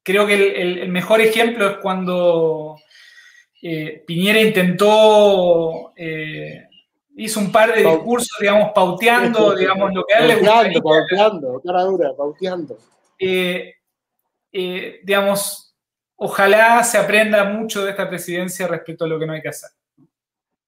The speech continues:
Speaker 2: Sí, me acuerdo. Bueno, Piñera fue alguien que nunca entendió muy bien por qué la forma era tan importante como el fondo. Pero bueno, eso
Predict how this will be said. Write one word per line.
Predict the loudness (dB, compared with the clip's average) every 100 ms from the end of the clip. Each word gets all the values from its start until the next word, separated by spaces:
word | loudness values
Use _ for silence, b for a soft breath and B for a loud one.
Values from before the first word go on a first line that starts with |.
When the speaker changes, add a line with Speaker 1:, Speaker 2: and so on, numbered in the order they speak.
| _ _ _ _ _ _ _ _ _ _
Speaker 2:
Sí, | -8 -4 -4
me | -4
acuerdo. | -2 0 0 -4 -10 _ _ _ _ _ _ _ _ _ _ b b b
Bueno, | 0 0
Piñera | 0 2 2
fue | 2 0
alguien | 0 -4
que | -4
nunca | -4 -2 -4
entendió | -4 -2 -2
muy | -2 -4
bien | -2 -4 -2
por | -6 -8
qué | -4 -2 -2 -6 _ _ _ -8
la | -6
forma | -2 2 4 4 2 0 0 -8 _ _ _ _ _ _ _ _ _ _
era | -2 0
tan | 0 -2
importante | -2 -4 -4 -4
como | -4
el | -4
fondo. | -4 -6 -8 -16 _ _ _ _ _ _ _ _ b b _
Pero | 0 2
bueno, | 0 -2
eso | -2 0 -2